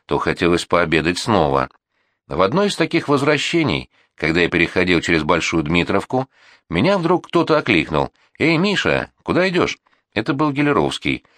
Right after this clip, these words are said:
Он ехал на извозчике куда-то по своему репортерскому делу. Я подбежал к нему и сказал, что иду домой.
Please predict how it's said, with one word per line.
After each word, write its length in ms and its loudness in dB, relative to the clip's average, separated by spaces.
Он 140 0
ехал 300 2
на 160 2
извозчике 540 0
куда-то 480 0
по 100 -4
своему 320 2
репортерскому 760 0
делу. 420 0
Я 180 0
подбежал 580 2
к 60 -6
нему 200 0
и 40 0
сказал, 420 0
что 220 -2
иду 180 0
домой. 420 2